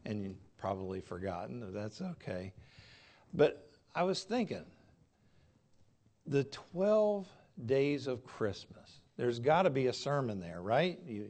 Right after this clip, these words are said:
you get a sermon title, then you find a text. No, don't do that. Bad hermeneutics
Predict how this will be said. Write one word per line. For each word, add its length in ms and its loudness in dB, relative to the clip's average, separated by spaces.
you 140 -6
get 140 8
a 60 2
sermon 360 2
title, 320 8
then 180 2
you 80 0
find 300 2
a 40 2
text. 540 0
No, 220 4
don't 260 2
do 180 -2
that. 280 -12
Bad 420 8
hermeneutics 840 0